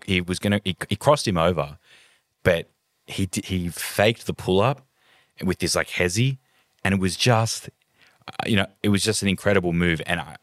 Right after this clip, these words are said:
K D was so stunned, and I remember watching that live when it happened, and it, and it was, it just loo-, it was literally like a sensei just taking his pupil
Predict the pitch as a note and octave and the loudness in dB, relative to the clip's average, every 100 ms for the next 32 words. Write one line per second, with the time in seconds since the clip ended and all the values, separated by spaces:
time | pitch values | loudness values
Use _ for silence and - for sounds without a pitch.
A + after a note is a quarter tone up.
0 | - _ - - G#2+ G#2 F#2+ E2+ - F#2+ | -20 _ -2 2 4 4 2 2 4 4
1 | F#2 - E2 F#2 A#2 - - - - F#2 | 4 0 0 2 2 0 -16 -20 -6 0
2 | G2 A2+ A2+ E2+ F2+ - G2 E2+ E2 D#2+ | 0 2 2 4 2 2 2 2 0 -2
3 | D#2 E2 E2 D#2+ D2 D#2+ D2+ G2 G2+ G2 | 0 0 0 -4 -4 -2 0 0 0 -2
4 | - - - - F2+ F2+ - - F#2 F2+ | -12 -20 -20 -6 -2 -2 -4 -6 -4 -2
5 | E2+ E2+ - - F#2 - - F#2+ - F#2 | -2 -2 -2 -4 -6 -4 0 0 0 -2
6 | - F2+ E2 F2 G2+ - G#2 F#2 E2+ D#2+ | 0 -2 -4 -2 -2 0 2 2 2 -4
7 | - E2+ E2+ - D#2+ D2+ C#2+ _ _ _ | -2 -2 0 0 0 0 -4 _ _ _
8 | - D#2 - - _ - - F2 E2 F2 | -4 -2 -2 -6 _ -20 -4 -2 -2 -6
9 | D#2 - - E2+ D#2+ D#2+ D2+ | -6 -8 -4 -4 -2 -2 -4